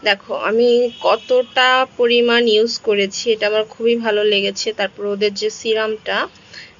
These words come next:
এটা হচ্ছে সিরাম, তো এটা অনেকটা আমি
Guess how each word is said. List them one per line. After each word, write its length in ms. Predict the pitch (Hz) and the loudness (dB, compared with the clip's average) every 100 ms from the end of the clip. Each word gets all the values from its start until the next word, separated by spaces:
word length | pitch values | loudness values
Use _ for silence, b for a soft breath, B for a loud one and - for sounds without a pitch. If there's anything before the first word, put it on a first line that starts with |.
| - | -6
এটা 100 | 233 | 0
হচ্ছে 640 | 214 202 - 214 208 208 | 0 0 0 2 2 2
সিরাম, 500 | 214 233 208 208 294 339 | 0 -2 0 0 -2 -6
তো 120 | 220 208 | -2 -2
এটা 240 | 214 226 | 0 2
অনেকটা 480 | 220 220 233 - 226 | 2 2 -2 -2 -2
আমি 280 | 220 220 | 0 2